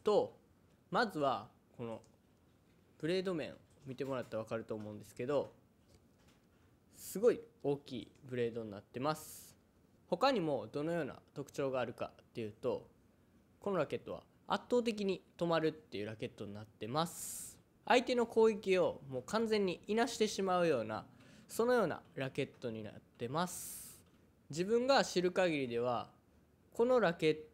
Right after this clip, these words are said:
トより止まる守備用のラケットっていうのは見たことがありません。まあ、攻撃用のラケットでももちろん見たことないんですけど、もう守備用の中でも圧倒的に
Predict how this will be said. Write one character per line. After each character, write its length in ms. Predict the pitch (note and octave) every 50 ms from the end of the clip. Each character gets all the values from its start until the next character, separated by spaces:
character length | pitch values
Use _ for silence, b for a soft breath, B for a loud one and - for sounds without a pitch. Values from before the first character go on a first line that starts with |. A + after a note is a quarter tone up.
| _
ト 460 | - D3 C3+ B2+ B2 A#2+ A2+ G#2+ G#2+ -
よ 160 | B2+ C3 C3+
り 240 | C#3+ C#3 B2+ A#2 - -
止 100 | - E3+
ま 200 | D3+ D3+ D3 D3
る 240 | D3 D3 D3 D#3+ E3+
守 20 |
備 300 | - - - D3+ C3+ C#3
用 160 | C#3+ D3 C#3+ D3
の 100 | D3+ D3
ラ 140 | C#3 C3+
ケ 140 | C3 - C3+
ッ 40 | B2
ト 220 | B2+ - B2+ A#2
っ 20 | A2
て 240 | - - - - B2
い 80 | A#2
う 60 | A2+
の 80 | A#2 A#2
は 240 | A#2+ B2+ A#2 G2 G#2+ B2
見 140 | C#3+ E3
た 140 | E3+ G3 F#3+
こ 120 | F#3 F#3+ F3+
と 140 | F3 F3+
が 200 | E3 D#3+ D#3+ D3+
あ 60 | C3 A#2+
り 80 | A2+
ま 160 | A2 G2+ A2
せ 200 | A2 - - C3
ん。 120 | B2 A#2 - - _ _ - _ _ - _ _
ま 100 | F3+ E3
あ、 0 |
攻 160 | - - G#3+ A#3+
撃 180 | A#3+ A#3 C#4
用 80 | C4+ B3+
の 300 | B3+ A#3+ A3+ G3+ - -
ラ 160 | - D3+ D#3
ケ 120 | D#3 - D#3+
ッ 40 | E3
ト 80 | D#3+
で 80 | D3+ C#3
も 60 | B2
も 140 | B2+ D3 D3
ち 100 | D3+ D#3
ろ 80 | D3+
ん 40 | D3
見 80 | D3 D3
た 80 | D#3+
こ 120 | D#3 D#3 D3
と 100 | D3+ C#3
な 100 | C3 B2+
い 60 | B2+
ん 40 | A#2+
で 40 | A#2
す 80 | A#2 -
け 120 | C#3+ C3+
ど、 180 | C#3+ C3+ G#2+ A2
も 60 | C#3
う 140 | C#3 C3+ -
守 120 | - - -
備 160 | F3 F3+ G3+
用 140 | G#3+ A#3 B3
の 120 | C#4 C#4
中 260 | B3+ F#3 - A3 G#3+
で 80 | G#3 G#3+
も 300 | A3+ B3 A3+ D#3+ - -
圧 200 | - D#3 E3 - -
倒 100 | E3+ E3
的 220 | E3+ E3 E3 D#3+
に 160 | D#3 D3+ -